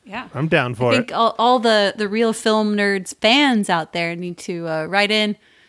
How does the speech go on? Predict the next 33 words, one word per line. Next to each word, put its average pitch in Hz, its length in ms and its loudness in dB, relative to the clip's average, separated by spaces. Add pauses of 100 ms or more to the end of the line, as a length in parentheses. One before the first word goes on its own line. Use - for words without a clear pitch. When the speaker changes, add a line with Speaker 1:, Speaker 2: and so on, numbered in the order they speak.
(140)
Speaker 1:
text, - 420 -4
tweet, 233 360 -6
Insta, 220 580 0
Facebook, - 720 -2 (680)
what, 202 260 -8
what 208 160 -4
other, 214 460 2 (360)
what 226 120 0
other 208 180 2
email? 247 340 2
I 226 160 2
don't 185 120 -2
know. 185 160 -4
What 220 140 -2
else 226 200 0
you 208 80 -4
guys 202 200 0
got 196 180 0
going 208 200 -2
on? 196 140 0
Website? 202 460 0 (360)
Speaker 2:
Mike 151 540 2
at 143 140 4
Speaker 1:
Do 135 80 4
something. 156 280 6
Speaker 2:
real 202 100 2
film 151 260 4
nerds 139 260 2
dot 131 220 2
com. 104 280 -2 (680)
Speaker 1:
There 202 140 -2
we 254 80 0
go. 285 240 2